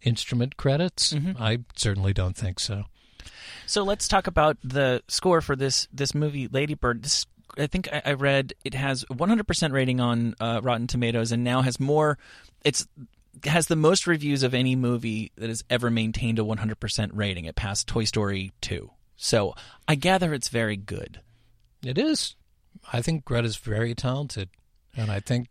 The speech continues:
Speaker 1: I think there's a lot of heart in this damn thing.
Speaker 2: And how do you, it's gotta be v-, uniquely challenging and daunting when somebody has a specific, well-realized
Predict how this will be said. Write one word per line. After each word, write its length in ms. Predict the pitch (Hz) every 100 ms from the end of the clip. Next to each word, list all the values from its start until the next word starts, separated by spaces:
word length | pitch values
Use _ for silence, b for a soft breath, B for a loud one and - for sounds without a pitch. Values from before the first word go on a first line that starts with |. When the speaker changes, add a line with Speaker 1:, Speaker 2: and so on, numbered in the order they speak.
| _ - -
Speaker 1:
I 100 | 127
think 240 | 123 151 127
there's 220 | 113 104
a 40 | 110
lot 320 | 104 110 113
of 80 | 98
heart 380 | - 117 113 -
in 160 | 107 95
this 180 | 98
damn 300 | - 95 90
thing. 320 | 98 - 92 92 b b b b b b b b b b -
Speaker 2:
And 140 | 170
how 220 | 170 233
do 140 | 254 262
you, 400 | 240 226 220 214 B B B B B B B B B B B B B
it's 120 | -
gotta 240 | - 220 262
be 180 | 294 262
v-, 300 | 156 165 - _ _ _ _ _ _ _ _ _ -
uniquely 720 | - 170 170 190 214 226 214 185
challenging 1080 | - - 180 180 185 170 135 127 120 117
and 300 | 120 123 123 - - 131
daunting 520 | 160 180 214 - 127
when 160 | 120 123
somebody 400 | - 147 165 165
has 480 | 143 139 139 139 - -
a 100 | 120
specific, 800 | - 135 - - 151 156 147 - 131 123 143 151 165 160 -
well-realized 1200 | 139 127 131 139 135 123 113 113 110 107 107 -